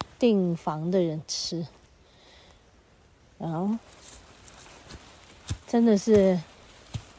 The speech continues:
很多变化了，哦，哎，无形的变化，有形的变化，<laughs> 呀。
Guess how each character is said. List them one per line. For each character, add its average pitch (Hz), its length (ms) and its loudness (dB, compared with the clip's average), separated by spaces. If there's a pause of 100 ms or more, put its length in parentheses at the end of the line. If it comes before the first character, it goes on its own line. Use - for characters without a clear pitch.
(2250)
很 233 180 -6
多 240 100 6
变 240 240 6
化 196 300 2
了， - 160 -12 (540)
哦， 90 240 -8 (960)
哎， 185 300 -6
无 214 180 0
形 214 640 0 (200)
的 202 100 2
变 190 260 4
化， 165 320 -2 (840)
有 196 200 4
形 190 300 0
的 226 100 6
变 202 260 4
化， 196 320 2 (880)
<laughs> 294 880 -10
呀。 208 520 4